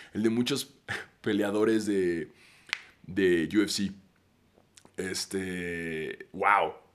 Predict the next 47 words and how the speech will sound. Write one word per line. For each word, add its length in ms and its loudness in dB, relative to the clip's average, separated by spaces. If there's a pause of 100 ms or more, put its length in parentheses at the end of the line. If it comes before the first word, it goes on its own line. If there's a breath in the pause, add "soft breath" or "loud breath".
Eso 260 0
es, 120 -4
eso 180 2
es 60 -6
ser 140 2
un 100 0
chingón. 400 -4 (400 soft breath)
Qué 100 -4
chingón. 380 2 (1080)
Porque 200 -2
la 140 2
otra 140 4
vez 100 6
me 100 0
decía, 200 0
"¿Quién 180 0
es 80 2
ese 240 4
niño?". 400 4
No 120 0
es 120 0
un 220 -2
niño. 440 -10 (360)
Tiene 200 -10
diecinueve 600 -4
años. 420 -4
Es 100 -10
un 100 0
adulto. 600 -2 (960 loud breath)
Es 100 -16
un 120 -2
adulto 400 2
ruso, 360 -2
güey. 120 -10 (760)
Lo 160 -4
amo, 240 -4
güey. 160 -12
Quiero 200 -6
ser 180 -6
su 100 -12
amigo. 300 -12 (440 loud breath)
Ojalá 480 -6
y 100 -6
lo 120 -10
conozca 360 -12
algún 260 -12
día. 480 -10